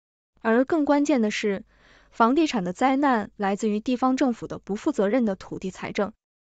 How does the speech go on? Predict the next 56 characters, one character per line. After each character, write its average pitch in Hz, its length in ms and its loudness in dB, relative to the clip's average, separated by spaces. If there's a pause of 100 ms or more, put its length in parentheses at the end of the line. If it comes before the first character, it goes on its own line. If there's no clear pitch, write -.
(160)
这 330 100 4
是 294 140 2
一 247 60 0
个 240 220 6
习 226 200 -4
近 269 160 2
平 208 240 -2
的 214 180 2
前 208 300 -2
任 254 160 2
遗 208 100 2
传 208 240 -2
下 220 160 -2
来 190 140 -2
的 190 120 -2
制 302 220 -2
度 226 120 0
性 208 200 -2
设 226 220 0
计 185 100 -6
偏 202 220 -4
差。 208 320 -6 (580)
二 269 100 4
零 240 140 2
二 262 160 4
一 254 140 2
年， 208 340 0 (400)
中 311 160 0
国 254 140 6
地 262 120 2
方 269 200 2
政 254 180 4
府 - 380 -8
出 - 160 -2
售 262 160 4
土 - 220 -6
地 220 120 2
使 214 160 -2
用 214 160 -2
权 202 160 -4
的 202 60 -2
收 233 240 2
入 247 240 0 (100)
占 226 180 2
到 196 200 0
总 185 200 -6
财 - 200 -6
政 247 180 0
收 254 180 0
入 254 140 2
的 - 220 -6
百 180 120 -6
分 196 140 -6
之 214 80 -4
四 220 220 -2
十。 - 280 -6